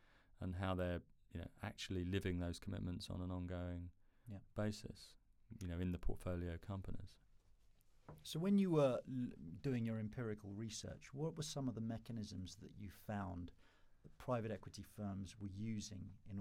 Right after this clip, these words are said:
Speaker 2: order to, um, kind of contractually control management teams from the outset,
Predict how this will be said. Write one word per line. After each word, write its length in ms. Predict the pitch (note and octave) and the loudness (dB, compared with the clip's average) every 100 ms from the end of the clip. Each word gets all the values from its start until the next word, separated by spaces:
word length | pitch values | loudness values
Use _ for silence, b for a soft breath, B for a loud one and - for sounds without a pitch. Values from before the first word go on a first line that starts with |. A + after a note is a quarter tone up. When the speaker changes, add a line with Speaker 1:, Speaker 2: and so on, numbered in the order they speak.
| G2+ | -2
Speaker 2:
order 160 | G2+ F#2 - - | -2 -6 -10 -8
to, 80 | G2 F#2 E2 b b b b - F#2 | -6 -6 -8 b b b b -16 -8
um, 320 | F#2 F#2+ F#2 F#2+ - - | -4 -4 -4 -6 -14 -16
kind 140 | - F#2+ | -12 -10
of 80 | - | -8
contractually 720 | G2 - - - - F#2 F#2+ - b b - | -10 -6 -8 -8 -10 -8 -8 -12 b b -16
control 640 | - F#2+ F2+ - G#2 F#2 F2+ - - - - - - - | -6 -6 -6 -4 -4 -4 -8 -14 -20 -20 -20 -20 -20 -6
management 480 | G2+ G2 F#2 F#2+ - | -2 0 -2 -6 -8
teams 540 | - F#2 F#2 F2 - - - - - - - - - - | -6 -4 -4 -6 -8 -12 -20 -20 -20 -20 -20 -20 -20 -8
from 220 | G2+ F#2+ | -4 -2
the 160 | F#2+ F#2 | -2 -4
outset, 720 | F#2 - - - - - | -4 -6 -8 -8 -10 -12